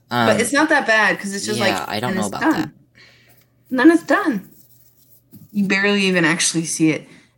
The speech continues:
Speaker 2: Anyways, um, things I did like was how interesting the characters were. Um, they were all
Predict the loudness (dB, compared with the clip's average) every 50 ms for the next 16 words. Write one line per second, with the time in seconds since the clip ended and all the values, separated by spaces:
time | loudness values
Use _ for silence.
0 | _ -2 0 0 2 2 2 2 0 0 -4 -6 -10 -16 -20 -20 _ _ _ _
1 | _ _ _ _ _ _ _ -2 0 0 2 2 0 -2 -4 -6 -10 -14 -20 -20
2 | -20 _ _ _ _ _ _ _ _ _ -20 -20 _ _ _ _ _ _ _ _
3 | _ _ _ _ -20 -20 -20 _ _ _ 0 0 2 2 0 -2 -2 -2 -2 0
4 | 0 0 0 0 2 0 0 0 -2 -4 -4 -4 -2 0 0 -2 -2 -6 -10 -18
5 | -20 -20 _ 0 0 0 0 0 -4 -4 -2 -2 -2 -2 0 0 0 0 0 -2
6 | -2 -2 -2 0 -2 -2 -4 -4 -2 0 2 2 2 0 0 0 2 2 0 0
7 | -2 -4 -2 -2 -2 -4 -4 -8 -12 -18 -20 _ _ _ _ _ _ _ -2 0
8 | 2 2 2 0 -2 -6 -10 _ _ _ _ _ _ _ _ _ _ _ _ _
9 | -2 0 0 2 2 2 4 4 4 4 4 4 2 0 -2 -6 -8